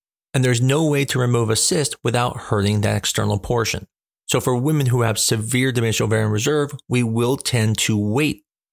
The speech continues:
to do surgery until we've at least exhausted other options. Now, there are situations you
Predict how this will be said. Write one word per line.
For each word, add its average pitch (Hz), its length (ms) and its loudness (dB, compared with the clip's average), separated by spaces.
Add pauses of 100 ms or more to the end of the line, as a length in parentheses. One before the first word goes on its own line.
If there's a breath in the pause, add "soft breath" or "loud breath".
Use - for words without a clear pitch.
to 120 60 -2
do 104 180 0
surgery 101 580 0 (640)
until 110 180 2
we've 107 200 2
at 104 60 0
least 110 280 0
exhausted 104 500 -2
other 98 280 0
options. 92 520 -4 (580)
Now, 131 120 0
there 147 140 2
are 185 120 0
situations 135 640 0
you 139 120 -2